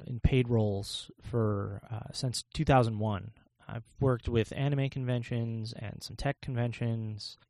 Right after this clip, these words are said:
and steampunk, and it's just, <sighs> it's so wonderful making people, providing an experience that makes people really happy and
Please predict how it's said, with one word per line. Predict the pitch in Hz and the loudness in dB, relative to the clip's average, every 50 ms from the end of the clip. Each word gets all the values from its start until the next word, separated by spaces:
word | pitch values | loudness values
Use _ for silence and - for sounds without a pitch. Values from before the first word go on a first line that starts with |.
| _ | _
and | - 120 110 107 107 101 101 98 101 101 101 104 - - - - - | 0 2 2 2 2 0 0 -2 -4 -8 -10 -10 -12 -14 -16 -14 -12
steampunk, | - - - 156 151 139 - 143 135 131 131 - - - - - _ _ _ _ _ _ _ - | -8 -2 0 4 6 8 8 8 6 2 0 -4 -10 -16 -20 -20 _ _ _ _ _ _ _ 0
and | 120 117 113 113 107 101 101 _ _ _ _ _ - | 0 2 2 0 -2 -4 -8 _ _ _ _ _ -8
it's | - 135 - | -6 -4 -2
just, | - 160 139 - - _ _ _ _ _ _ - - - | 0 0 0 -2 -4 _ _ _ _ _ _ -12 -12 -12
<sighs> | - - - - - - _ _ _ - | -10 -12 -14 -16 -18 -20 _ _ _ -10
it's | - - | -6 -2
so | - - 202 196 | 2 4 4 6
wonderful | 185 156 151 147 151 131 - - 120 107 104 110 | 6 6 6 4 4 2 0 0 0 0 0 -2
making | 110 110 120 123 - 127 120 | -2 -2 -2 -2 -2 -4 -4
people, | - - 131 120 - 127 120 110 104 104 - - _ _ _ _ _ _ _ _ | -4 -4 -4 -2 0 0 0 0 0 -4 -8 -10 _ _ _ _ _ _ _ _
providing | - 170 151 165 165 190 190 180 175 | 2 2 4 4 4 4 4 4 2
an | 165 151 | 0 0
experience | 131 - - - 135 120 120 117 107 98 98 107 - | -2 -4 -2 0 0 0 0 0 -2 -4 -8 -10 -10
that | - - - | -10 -8 -6
makes | 117 120 123 123 | -6 -6 -4 -4
people | - 127 123 117 - 110 | -4 -4 -4 -4 -6 -6
really | 107 110 110 113 107 | -4 -4 -4 -2 -4
happy | 101 107 104 104 - - - 113 113 _ _ _ _ _ _ _ _ - | -4 -6 -8 -6 -6 -8 -8 -8 -14 _ _ _ _ _ _ _ _ -6
and | - 117 113 107 104 101 98 | -4 -2 -2 -2 -4 -6 -10